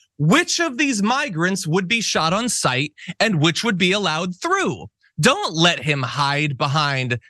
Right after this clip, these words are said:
"Oh, you know, something cartel, something, something to crit." No, specifically, you wanna put people at the border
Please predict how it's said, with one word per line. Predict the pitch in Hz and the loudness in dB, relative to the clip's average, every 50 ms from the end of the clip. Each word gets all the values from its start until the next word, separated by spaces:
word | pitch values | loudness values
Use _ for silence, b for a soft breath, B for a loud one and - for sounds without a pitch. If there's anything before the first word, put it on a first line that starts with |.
| B B | B B
"Oh, | B 247 262 247 233 | B 2 2 2 0
you | 226 226 | 0 0
know, | 220 214 | 0 -2
something | 185 - 269 269 254 190 240 240 220 | -2 0 -2 -2 -2 -2 -2 -2 -2
cartel, | 190 226 233 226 190 - 240 226 180 | -2 -2 -2 -2 -2 -2 -2 -2 -2
something, | - - 226 226 - 220 208 202 | -2 -2 -2 0 2 0 0 2
something | 185 - 226 214 185 208 196 190 | 2 0 -2 0 0 0 0 0
to | 175 - 180 | 2 0 -2
crit." | - - - 202 220 175 - - _ _ _ _ _ - | -2 0 0 2 2 2 0 -4 _ _ _ _ _ 2
No, | 240 302 359 330 208 131 101 - - | 2 2 2 2 0 -4 -6 -6 -8
specifically, | - - - 226 - - - 370 359 - 247 180 - 151 156 151 | -6 -2 0 0 0 2 0 0 0 -2 -4 -4 0 0 0 0
you | 156 156 185 247 | 2 0 0 -2
wanna | 285 320 339 359 359 - | -2 -4 -6 -6 -6 -6
put | 269 302 - | -6 -6 -4
people | 302 294 - 339 | -4 -4 -4 -4
at | 262 | -4
the | 359 302 | -4 -2
border | 233 247 202 175 139 131 139 165 | 2 2 2 4 4 2 2 0